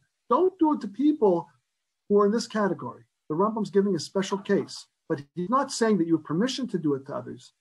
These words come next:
That's not what's being said. What's being said in very clear language is that you have to have an extra degree of sensitivity, okay?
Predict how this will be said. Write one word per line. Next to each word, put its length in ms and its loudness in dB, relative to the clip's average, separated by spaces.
That's 200 -8
not 380 0
what's 180 -4
being 260 2
said. 360 -2
What's 180 -6
being 300 2
said 280 0
in 160 -2
very 200 2
clear 280 -2
language 540 -2
is 160 -4
that 160 -2
you 80 -4
have 160 -4
to 80 -2
have 80 -4
an 160 -8
extra 440 -4
degree 320 0
of 100 0
sensitivity, 680 -6
okay? 140 -6